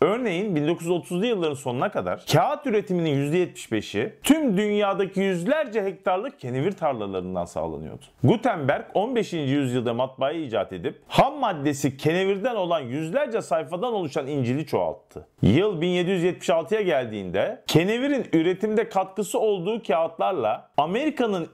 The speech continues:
ilk bağımsızlık bildirgesi yazılıp yayınlandı. Zamanında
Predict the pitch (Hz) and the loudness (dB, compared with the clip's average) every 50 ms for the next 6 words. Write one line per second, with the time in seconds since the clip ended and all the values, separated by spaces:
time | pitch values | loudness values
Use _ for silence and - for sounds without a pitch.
0 | _ - 240 294 330 302 - - 165 180 180 185 185 160 151 - - 190 170 160 | _ -2 0 0 2 0 0 0 0 0 0 0 -2 -4 -4 -4 -4 -2 -2 0
1 | 160 160 147 147 135 156 147 147 165 151 - 165 151 135 127 156 190 262 240 - | -2 0 0 0 -2 0 0 0 -2 -2 0 -2 -2 0 0 -2 -4 -4 -6 -4
2 | 120 107 104 104 104 104 104 101 101 101 95 101 - - _ - 107 104 143 180 | 0 0 0 0 0 -2 -2 -2 -2 -2 -4 -4 -4 -4 _ -2 2 2 2 2
3 | 220 254 247 240 220 170 131 110 113 123 175 | 2 0 -2 -2 -2 -2 0 2 2 2 0